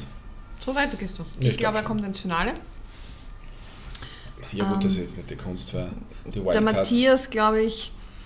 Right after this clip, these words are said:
Speaker 1: wird sich, weiß nicht, ob der ernst, ich meine, klar, er kann ernst sein, aber meine, man erkennt ihn dann doch halt eher den Lustigen. Also ich weiß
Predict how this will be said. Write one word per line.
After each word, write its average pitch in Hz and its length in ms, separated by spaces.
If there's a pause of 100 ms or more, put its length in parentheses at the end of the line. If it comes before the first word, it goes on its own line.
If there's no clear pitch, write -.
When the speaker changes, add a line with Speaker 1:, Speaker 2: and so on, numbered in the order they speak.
(540)
Speaker 1:
wird 208 220
sich, 214 160 (260)
weiß 226 120
nicht, 220 180
ob - 80
der - 140
ernst, - 420
ich 180 80
meine, 214 220
klar, 165 260
er 160 100
kann - 220
ernst 185 340
sein, 190 120
aber 190 140
meine, 185 240 (200)
man 185 200
erkennt 190 280
ihn 202 80
dann 202 140
doch - 240
halt 185 260 (580)
eher 190 140
den 196 160
Lustigen. 190 400
Also 190 140
ich 185 60
weiß 180 100